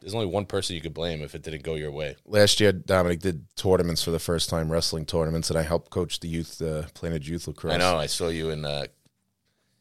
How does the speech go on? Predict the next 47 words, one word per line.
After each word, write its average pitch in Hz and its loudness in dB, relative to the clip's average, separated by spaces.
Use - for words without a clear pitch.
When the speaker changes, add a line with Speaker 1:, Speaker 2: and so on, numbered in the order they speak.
Speaker 1:
in, 76 -8
uh, 76 -4
wrestling 78 -2
shoes. 69 -8
It's, - -10
it's - -8
Speaker 2:
Yeah, 98 8
no, 90 8
I 87 6
Speaker 1:
we 87 4
should 95 -2
Speaker 2:
got 104 6
Speaker 1:
post 90 2
that. 73 -2
Speaker 2:
I 104 8
got 107 8
the 107 2
ugliest, 104 4
uh, 90 6
Speaker 1:
We - 2
Speaker 2:
like, 98 6
Speaker 1:
should 87 -2
get 87 0
a 73 -4
picture 80 -6
of 101 6
Speaker 2:
I - 10
have 123 10
Speaker 1:
that. 127 8
Speaker 2:
the - 4
type 117 6
of 107 4
wrestling 101 6
shoes. 98 0
You 92 0
better 98 6
be 92 2
a 87 2
real 92 2
good 85 -2
wrestler 87 4
if 82 0
you're 87 0
gonna 85 2
wear 85 2
'em, 95 0
and, 80 -2